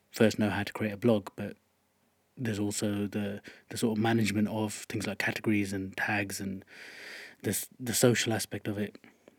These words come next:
Whereas if you're posting your, your written content onto Medium, for example, the format is there and everyone's used to that format. So,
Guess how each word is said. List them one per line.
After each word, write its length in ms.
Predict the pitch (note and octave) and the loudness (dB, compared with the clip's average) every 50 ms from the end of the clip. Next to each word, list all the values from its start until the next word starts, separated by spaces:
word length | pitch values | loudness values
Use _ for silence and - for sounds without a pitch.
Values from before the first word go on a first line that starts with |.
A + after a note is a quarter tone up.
| - - | -12 -4
Whereas 300 | - G#2 G#2 G#2 G2+ - | -2 -2 0 0 -2 -2
if 120 | A2+ - | -2 2
you're 260 | A#2 A2 A2 G#2+ G2+ - - - | 2 2 4 2 0 -2 -2 0
posting 320 | - A#2 G#2+ - G#2+ G2+ | 0 0 0 0 -2 -2
your, 120 | G2+ G2+ - - - | -2 -4 -4 -2 -2
your 320 | B2 A#2 A2 G#2+ G#2 G#2 - _ - - | 0 0 2 0 0 -2 -4 _ -8 -2
written 240 | A#2+ A#2 - - A2 | -2 -2 0 -2 -4
content 360 | - A#2+ A2 - - G#2 F#2+ | -4 -4 -4 -2 -2 -2 -2
onto 200 | A2 A2 - G2+ | -2 -4 -2 -2
Medium, 480 | G2+ A2+ B2+ C3 A#2 A2 G#2 G2+ G#2+ | 2 2 4 4 4 4 2 0 0
for 80 | G#2 A2 | -2 -4
example, 460 | G#2 G2+ A2+ A2 G#2+ A2 - B2+ B2 - - _ _ _ _ - | -4 -2 -2 -2 -2 -2 -4 -6 -6 -8 -14 _ _ _ _ -10
the 80 | - - | -8 -4
format 420 | - - B2+ A#2+ A#2 A2 G#2 G#2 | 2 4 6 6 6 4 2 0
is 160 | G#2+ G2+ G2 | -2 -4 0
there 300 | A2 B2+ B2+ G#2+ F#2+ F2+ G2+ G2+ | 0 2 2 2 0 -2 -4 -4
and 220 | G#2 G2+ G2 - - _ _ _ _ | -4 -6 -6 -8 -12 _ _ _ _
everyone's 360 | - A#2 A2 A2+ A#2 A2 G2+ A2 | -4 -4 0 0 0 -2 0 -2
used 220 | A#2 B2 - - | -2 -2 -2 -2
to 80 | - G#2 | -2 -4
that 160 | G2 - - | -4 -4 -6
format. 420 | - - A#2 A#2+ A2 G#2 - - _ _ _ _ _ _ _ _ _ _ _ _ - - - - - - - - - - - - - - - - - - - _ _ _ - | -2 2 4 4 4 4 2 -2 _ _ _ _ _ _ _ _ _ _ _ _ -20 -18 -16 -16 -14 -14 -12 -12 -12 -12 -14 -14 -14 -16 -16 -18 -20 -20 -20 _ _ _ -2
So, 460 | - - D#3+ D#3 D3+ D3+ D3+ D3+ | 4 8 10 12 12 12 12 10